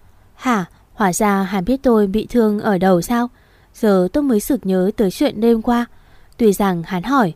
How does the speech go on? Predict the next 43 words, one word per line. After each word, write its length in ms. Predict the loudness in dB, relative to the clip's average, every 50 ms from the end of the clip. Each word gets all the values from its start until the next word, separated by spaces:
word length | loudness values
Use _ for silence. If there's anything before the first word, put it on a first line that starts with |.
| _ _ _ _ -4
tôi 120 | -4 -2
cũng 320 | -2 -2 -2 -2 -2 -4 -4
sẽ 260 | -4 -4 -4 -4 -2
giấu 180 | 0 0 0 0
hắn, 340 | 0 -2 -4 -4 -6 -8 -12 -14 _
không 160 | -6 -4 -4
dám 220 | -2 -2 -2 -2 -2
nói, 320 | -2 -2 -2 -2 -4 -6 -10 _ _ -20 _ -12 -6
vì 300 | -2 -2 0 0 -2 -2 -2
tên 160 | -2 -2 0
Hưng 200 | 0 0 -2 -2
kia 240 | 0 0 0 2 0 0 -4 -4
quá 220 | -6 -6 -6 -4 -4
tàn 200 | -2 -2 0 0
độc 260 | 0 0 -2 -2 -4
với 160 | -2 -2 -2
tôi. 260 | 0 0 0 0 0 -2 _ _ _ _ _ _ _ _ _ _ _
Nhưng 140 | -4 -4 -2
mà 200 | -2 -2 -2 -4
tự 200 | -4 -2 -2 -2
dưng 380 | 0 0 0 0 0 0 -4 -4
tôi 180 | -2 0 0
lại 160 | 0 0 -2 -2
ấm 200 | -4 -4 -4 -2
ức 220 | -2 -2 -2 -4 -8 _ -8
và 200 | -4 -4 -4 -4
tức 220 | -4 -4 -4 -4 -4
trong 200 | -2 -2 -2 0
lòng. 300 | 2 2 2 0 -2 -4 _ _ _ _ _ -10
Sao 200 | -4 -2 -2 0
hắn 300 | 0 -2 -2 -4 -6 -6
không 180 | -4 -4 -4
hỏi 260 | 0 0 0 0 0
tôi? 260 | 0 0 0 0 0 -2 -6 -18 _ _ _ _ _ -10
Chả 160 | -6 -4 -4
nhẽ 340 | -2 -4 -4 -4 -4 -4 -4
hắn 260 | -4 -4 -6 -6 -6
không 300 | -4 -2 -2 0 0 -2
quan 240 | -4 -2 -2 -2 -2
tâm 280 | 0 0 0 0 -2 -2
tôi 160 | -2 -2 0
bị 200 | 0 -2 -2 -4
sao? 260 | -4 -4 -4 -4 -4